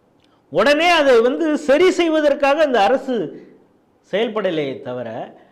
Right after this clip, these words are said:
உடனே கோயில் இழுத்து மூடு. அப்ப இங்கேயும் அதே மாதிரி கோயிலை இழுத்து மூடுனா இது, இந்த பிரச்சனை எப்படி தீரும்? நீங்க கோயிலை இழுத்து மூடின பிறகு முதல் நாள் இந்த முதல் வாரத்திலே திருவிழா கொண்டாடணும்னு செலவு பண்ணினால அவன் இன்னொரு சமூகத்தின் மீது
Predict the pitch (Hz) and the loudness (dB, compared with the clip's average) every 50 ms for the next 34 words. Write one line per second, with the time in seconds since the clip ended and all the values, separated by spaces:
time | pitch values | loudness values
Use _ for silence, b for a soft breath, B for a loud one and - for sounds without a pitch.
0 | B B B - 262 320 349 381 370 - 320 330 339 320 302 262 240 190 - 226 | B B B -2 -2 0 0 -2 -2 0 0 2 2 4 4 2 2 0 -4 -4
1 | 190 185 180 170 151 131 117 - - - - - 143 151 156 170 175 185 202 226 | -4 -4 -6 -6 -6 -8 -10 -12 -18 -20 -20 -18 -14 -14 -12 -12 -12 -10 -10 -8
2 | 247 254 269 269 269 262 240 214 214 208 208 196 180 - - 214 233 247 254 240 | -6 -4 -4 -2 -2 -2 -2 -2 -4 -4 -4 -6 -8 -6 -2 0 0 0 0 0
3 | 208 180 165 160 - 180 170 143 135 135 135 127 117 123 147 175 180 - B B | -2 -2 -4 -6 -8 -10 -10 -10 -10 -10 -10 -10 -10 -10 -10 -12 -12 -16 B B
4 | B B B B B - 202 226 208 233 240 - - 208 208 190 196 196 - 233 | B B B B B -10 -8 -8 -8 -8 -10 -10 -10 -10 -6 -6 -6 -4 -2 -4
5 | 226 - - - 302 247 214 180 214 226 220 - 208 202 185 185 175 - - - | -4 -4 -4 -2 0 0 -2 -2 -4 -8 -8 -8 -10 -8 -8 -8 -10 -12 -18 -20
6 | - - 135 139 147 147 131 - - 190 214 233 262 247 226 196 180 196 190 190 | -20 -18 -14 -12 -10 -10 -10 -8 -4 0 0 0 2 2 0 -2 -2 -6 -6 -8
7 | 226 180 165 175 202 196 190 165 - - 127 120 - - 120 135 156 170 170 170 | -8 -8 -8 -10 -8 -6 -6 -8 -8 -8 -10 -10 -10 -10 -10 -8 -8 -8 -10 -12
8 | B B B B B B B B _ - 135 175 196 240 254 262 254 254 254 247 | B B B B B B B B _ -12 -8 -4 -2 0 0 0 0 0 0 0
9 | 254 254 247 233 226 214 208 208 208 196 185 180 196 214 240 254 233 226 226 226 | 0 0 0 -2 -2 -2 -2 -2 -2 -2 -4 -4 -4 -2 -2 0 2 2 2 0
10 | 226 220 - - 214 214 214 220 214 - - 208 226 233 220 220 214 185 196 208 | 0 -2 -4 -6 -6 -2 -2 -2 -2 -4 -4 -4 -2 0 0 0 0 -2 -4 -4
11 | 202 214 208 208 214 202 202 208 220 220 - 196 190 214 220 214 190 208 196 202 | -2 0 0 0 0 -4 -4 -6 -8 -6 -6 -6 -4 -2 -2 -2 -4 -6 -6 -6
12 | 202 185 165 160 156 151 156 180 202 185 151 B B B B B B 175 190 180 | -8 -8 -8 -8 -8 -6 -4 -4 -6 -6 -8 B B B B B B -2 -2 -2
13 | 165 196 233 262 294 302 277 - - 240 240 240 269 269 262 - 262 254 233 233 | 0 0 0 0 0 0 0 0 0 0 0 2 2 2 2 2 0 -4 -6 -4
14 | 240 262 269 269 302 | -4 -2 -2 -2 -2